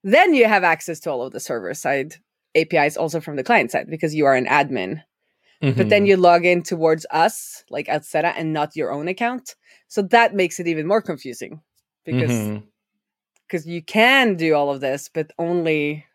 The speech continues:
Speaker 1: on kinda your instance of Outseta and not the other inst-,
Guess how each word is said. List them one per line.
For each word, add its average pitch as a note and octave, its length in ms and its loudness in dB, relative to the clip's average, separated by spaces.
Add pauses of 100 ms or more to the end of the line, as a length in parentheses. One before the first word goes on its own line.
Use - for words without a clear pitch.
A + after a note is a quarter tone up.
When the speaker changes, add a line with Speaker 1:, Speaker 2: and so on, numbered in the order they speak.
(140)
Speaker 1:
on D3+ 340 -6 (480)
kinda C#3+ 220 -4
your E3 400 4
instance D3 680 -4
of D#3+ 120 -4
Outseta D3 400 4
and C#3+ 80 0
not D3+ 220 2 (180)
the D3+ 80 0
other D#3+ 200 2
inst-, B2 280 -8